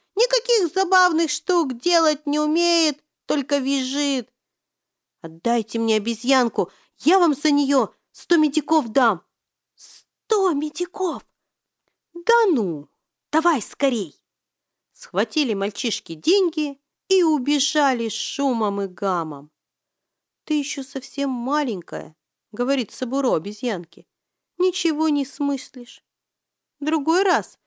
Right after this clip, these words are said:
не подходи близко к деревне, чтобы мальчишки опять тебя не поймали. Ну, беги, беги в горы".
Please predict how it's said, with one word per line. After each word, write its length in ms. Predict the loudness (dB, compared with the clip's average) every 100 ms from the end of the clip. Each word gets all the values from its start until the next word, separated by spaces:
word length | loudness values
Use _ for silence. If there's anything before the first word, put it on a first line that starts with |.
| _ -4
не 80 |
подходи 460 | -2 0 0 2 2
близко 440 | 2 0 0 -2
к 80 | -4
деревне, 600 | 0 0 0 0 -2 -4 _
чтобы 320 | -6 -2 2
мальчишки 520 | 2 0 -4 -6 -2
опять 300 | -4 -2 -6
тебя 240 | -6 -4 -2
не 100 | 0
поймали. 560 | 0 2 2 -2 -6 _ _ _ _ _ _
Ну, 260 | 0 0 _ _ _ _ _
беги, 380 | -6 -6 -10 -16 _ _ _ _ _ _
беги 260 | -4 0 -2
в 120 | -2
горы". 360 | -4 -4 -4